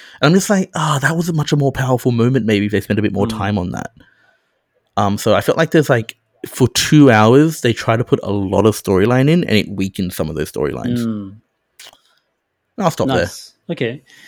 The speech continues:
Speaker 2: Um, I think for me, the, the key highlights, the, the big standouts for me is actually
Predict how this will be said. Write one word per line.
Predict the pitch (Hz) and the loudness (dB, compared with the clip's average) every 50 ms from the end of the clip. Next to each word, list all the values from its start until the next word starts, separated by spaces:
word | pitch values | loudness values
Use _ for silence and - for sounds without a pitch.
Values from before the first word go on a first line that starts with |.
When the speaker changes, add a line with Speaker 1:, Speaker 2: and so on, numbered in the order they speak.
| - - - - - - | -20 -20 -20 -10 -2 2
Speaker 2:
Um, | 185 208 208 202 196 202 214 | 4 6 6 6 4 2 0
I | 202 | -2
think | - 247 247 240 | 0 0 0 2
for | - 156 | 2 2
me, | 156 160 165 156 147 156 185 - | 4 4 4 4 4 2 0 -4
the, | 226 131 127 143 139 135 135 135 131 131 127 131 - - - | -8 -4 -2 0 0 0 0 0 0 0 -2 -4 -6 -8 -6
the | 151 127 | -6 -6
key | 135 - - 143 | -4 -4 -4 -2
highlights, | 123 127 123 120 120 120 120 - - | 0 0 0 0 0 -2 -2 -8 -12
the, | - 131 120 123 | -8 -4 -4 -2
the | 123 143 131 143 | -2 -2 -2 -2
big | 123 196 220 208 | 2 0 0 0
standouts | - - 156 135 127 123 120 110 104 - | 0 -2 0 0 0 0 -2 -2 -4 -6
for | - 113 | -8 -8
me | 110 107 107 104 | -8 -8 -8 -8
is | 101 101 110 | -10 -8 -10
actually | 107 104 - - 110 104 101 101 95 | -10 -12 -10 -10 -10 -8 -8 -10 -12